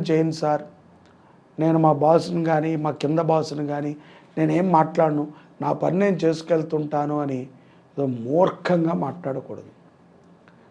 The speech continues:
అడిగితే కానీ అమ్మైనా పెట్టదు. కొన్ని కొన్నిసార్లు మనము ప్రయత్నం చేయక తప్పదు, ప్రయత్నం చెయ్యాలి. చేస్తే అభివృద్ధి కూడా చాలా బాగుంటుంది. విద్యార్థులు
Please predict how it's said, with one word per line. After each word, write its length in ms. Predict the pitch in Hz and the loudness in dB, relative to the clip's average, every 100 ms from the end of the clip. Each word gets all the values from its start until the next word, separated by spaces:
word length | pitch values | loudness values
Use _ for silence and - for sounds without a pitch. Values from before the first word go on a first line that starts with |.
| - | -12
అడిగితే 460 | 131 151 170 170 180 165 | 0 2 2 2 2 2
కానీ 220 | 160 170 180 | 0 0 -2
అమ్మైనా 340 | 156 156 156 151 - | -2 -2 -2 -4 -8
పెట్టదు. 260 | - - - - _ - - - - - - | -12 -18 -20 -20 _ -20 -20 -20 -20 -18 6
కొన్ని 200 | 233 240 | 8 8
కొన్నిసార్లు 480 | 240 226 220 233 277 254 | 6 8 10 12 12 12
మనము 240 | 220 208 185 - - - _ - 175 | 12 12 10 8 -6 -20 _ 2 8
ప్రయత్నం 400 | 196 196 208 190 180 | 8 8 0 2 4
చేయక 160 | 175 160 160 | 2 2 0
తప్పదు, 320 | 160 175 202 - - - - | 4 4 4 -4 -16 -20 0
ప్రయత్నం 400 | 156 175 175 185 160 - | 4 4 4 -2 0 0
చెయ్యాలి. 440 | 160 208 170 131 - - - _ _ _ _ _ _ - - | 2 4 2 -2 -10 -20 -20 _ _ _ _ _ _ -10 0
చేస్తే 340 | 165 - 185 202 - - - - | 0 2 0 0 -4 -18 -20 -10
అభివృద్ధి 480 | 139 180 202 175 175 165 | 4 6 6 4 2 6
కూడా 200 | 175 175 143 - - - - | 10 10 8 0 -14 -20 0
చాలా 220 | 160 165 151 | 6 6 6
బాగుంటుంది. 440 | 127 113 98 104 - - _ _ _ _ _ _ _ _ _ - - _ - - - | 0 -8 -12 -18 -20 -20 _ _ _ _ _ _ _ _ _ -20 -20 _ -20 -20 -2
విద్యార్థులు 720 | 180 165 233 247 233 185 226 | 2 8 12 12 12 12 12